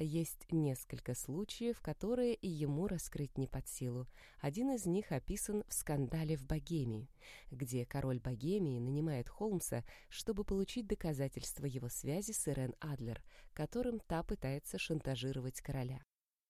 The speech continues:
Ирен Адлер — бывшая оперная певица, актриса и авантюристка, и отношения с ней могут привести к краху предстоящей свадьбы короля.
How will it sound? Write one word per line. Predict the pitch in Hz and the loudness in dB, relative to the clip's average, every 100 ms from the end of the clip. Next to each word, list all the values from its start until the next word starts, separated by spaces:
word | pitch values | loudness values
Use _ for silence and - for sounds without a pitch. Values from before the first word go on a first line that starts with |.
| _ _ - | _ _ 0
Ирен | 220 160 123 - | 2 4 2 0
Адлер — | - 240 240 262 240 | -2 -2 0 0 2
бывшая | 180 - - 240 | -2 0 0 2
оперная | 165 - 143 143 147 | 2 2 2 2 0
певица, | - 160 233 - - 196 | 0 -2 -2 -2 -2 -2
актриса | - - 175 202 208 | -2 -4 -2 -2 -2
и | 208 - | -2 2
авантюристка, | 190 196 202 233 185 - - 123 - - - - | 2 2 2 0 0 -2 -4 -6 -8 -14 -12 -2
и | |
отношения | 143 - 151 - 214 185 139 127 | 0 2 0 0 0 0 0 -2
с | - | 0
ней | 160 226 | 2 2
могут | 185 226 190 - | 2 0 -2 -2
привести | 143 127 - - 151 | -2 -2 -4 -4 -6
к | - | -4
краху | 147 165 185 - | -2 -2 -2 -4
предстоящей | - - - 147 143 170 - 135 | 0 0 0 0 0 0 -2 -4
свадьбы | - 131 127 120 | -2 0 0 -2
короля. | - 143 135 135 | -2 0 2 0